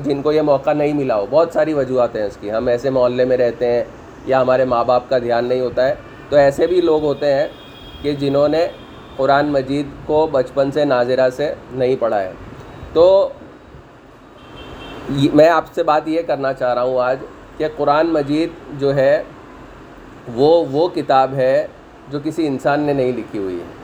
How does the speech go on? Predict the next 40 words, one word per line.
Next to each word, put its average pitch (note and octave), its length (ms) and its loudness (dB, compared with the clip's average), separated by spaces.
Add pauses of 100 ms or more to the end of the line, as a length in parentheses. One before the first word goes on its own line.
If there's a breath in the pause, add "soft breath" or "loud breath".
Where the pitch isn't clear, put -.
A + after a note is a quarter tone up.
(580)
یہ C#3 140 4
وہ C#3+ 200 4
کتاب D3 440 0
ہے D3+ 280 0 (840)
جو D3 160 0
خود E3+ 240 0
اللہ C#3+ 360 4
رب C#3 240 0
العزت C#3 520 -4
نے C3+ 400 -2 (540)
پوری E3+ 340 6
انسانیت C3 520 0 (140)
کے C3 100 -4
لیے، B2 460 -4 (420)
اور C#3 240 6
صرف - 240 -4
یہ D3+ 140 2
نہیں E3 180 4
کہ D#3+ 180 0
چودہ C#3 320 2
سو D3 100 -6
سال C#3 240 2
پہلے C#3 160 0
آپ B2+ 200 2
صلی C3+ 100 -4
اللہ C3+ 120 -4
علیہ C3 100 -4
وسلم C3+ 100 -2
کا C3+ 140 0
زمانہ B2+ 420 2
تھا C3+ 200 2
اس D#3 140 -2 (280)
سمے B2+ 280 2
کے B2 140 -6
لیے، B2 320 0 (440)
بلکہ C#3+ 340 0
رہتی C#3+ 380 0
دنیا C#3+ 360 2
تک، C#3 200 0 (420)
جب C3+ 120 2